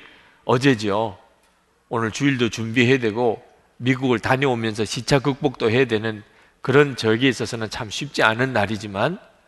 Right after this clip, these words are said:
제가 이천에 가서 어린이들 앞에서 설교를 하고 왔습니다. 우리 중앙연회에 어린이 성경 고시와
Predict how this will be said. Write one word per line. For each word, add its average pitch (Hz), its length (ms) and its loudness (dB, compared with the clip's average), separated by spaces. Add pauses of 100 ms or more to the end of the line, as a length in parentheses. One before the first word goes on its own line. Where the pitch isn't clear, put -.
(200)
제가 104 220 -2
이천에 143 540 0
가서 113 520 0 (760)
어린이들 151 600 2
앞에서 110 420 0
설교를 185 460 0
하고 131 380 0
왔습니다. 113 720 -10 (1120)
우리 113 200 -2
중앙연회에 123 1000 2 (600)
어린이 139 460 2
성경 123 560 -4
고시와 113 760 2